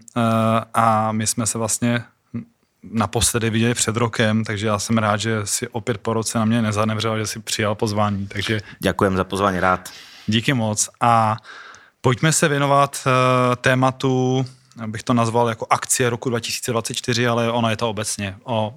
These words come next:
Speaker 1: eh, té oblasti, která je ti blízká, což je, jsou vlastně akcie a obecně ten vývoj kolem nás,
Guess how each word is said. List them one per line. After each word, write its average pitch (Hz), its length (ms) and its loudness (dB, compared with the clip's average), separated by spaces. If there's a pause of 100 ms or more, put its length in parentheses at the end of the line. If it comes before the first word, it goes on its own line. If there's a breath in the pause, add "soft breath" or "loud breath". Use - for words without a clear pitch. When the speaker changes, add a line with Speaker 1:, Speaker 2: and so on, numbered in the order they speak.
(180)
Speaker 1:
eh, 113 80 -2 (560)
té 110 180 0
oblasti, 120 400 0
která 113 200 -2
je 110 60 0
ti 110 140 -8
blízká, 104 500 0 (380 loud breath)
což - 300 -4
je, 104 140 -2 (360 loud breath)
jsou - 180 -2
vlastně 104 260 -2
akcie 104 440 -2 (200)
a 104 420 -2 (280)
obecně 107 400 -4
ten 110 340 -2
vývoj 113 720 0
kolem 123 240 2
nás, 95 520 -4